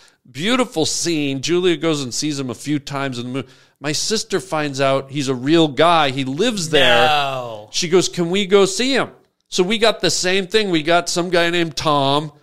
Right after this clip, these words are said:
Speaker 1: He took us out in his car. We had him all day, drove us all the way out to see this
Speaker 2: Yeah,
Speaker 1: guy.
Speaker 2: yeah, yeah.
Speaker 1: We get there, and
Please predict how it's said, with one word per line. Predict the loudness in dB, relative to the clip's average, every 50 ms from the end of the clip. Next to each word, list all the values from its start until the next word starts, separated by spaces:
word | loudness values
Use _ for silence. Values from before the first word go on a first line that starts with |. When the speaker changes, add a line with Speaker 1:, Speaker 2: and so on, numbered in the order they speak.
| _ _ _ _ _
Speaker 1:
He | _ -8 -8
took | -6 -2 -4 -4 -2 -2
us | -2 -2 2
out | 2 2 2 2
in | 2 2
his | 2 0 0
car. | -2 -2 0 2 4 6 6 4
We | 4 2
had | 2 2 0 0
him | 2 2
all | 4 4 4 4 2
day, | 2 2 2 2 2
drove | 0 -2 -2 -2 -2 -2
us | -4 -4
all | -4 0 4 4 6 6
the | 6
way | 4 4 4 2
out | 2 0 0 -4
to | -6
see | -4 -4 -4 -4 -2
this | -2 2 4
Speaker 2:
Yeah, | 4 6 6
Speaker 1:
guy. | 6 6
Speaker 2:
yeah, | 6 8
yeah. | 6 6 6 4 2 0 -4 -14 _ _
Speaker 1:
We | -8 -8 -8
get | -6 -2 0 2 2 0 0 -2
there, | 0 2 2 4 4 4 2 0 -2 -6 _ _ _ _ _ _ _ _ _
and | -2 0 0 2 2 2 2 0 0 -2 -6